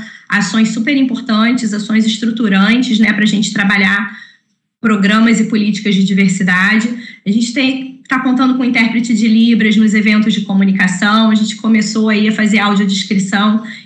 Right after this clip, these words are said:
e autodescrição dos participantes nos eventos, uma série de mudanças em infraestrutura física, né, pra melhorar a acessibilidade, a própria acessibilidade digital.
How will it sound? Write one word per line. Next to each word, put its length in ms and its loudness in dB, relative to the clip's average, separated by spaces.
e 160 2
autodescrição 1080 -2
dos 140 -2
participantes 880 -4
nos 180 0
eventos, 800 0
uma 160 0
série 300 0
de 120 2
mudanças 600 2
em 120 4
infraestrutura 680 0
física, 800 2
né, 200 2
pra 140 0
melhorar 720 0
a 80 0
acessibilidade, 920 0
a 40 -2
própria 260 -2
acessibilidade 760 0
digital. 880 -2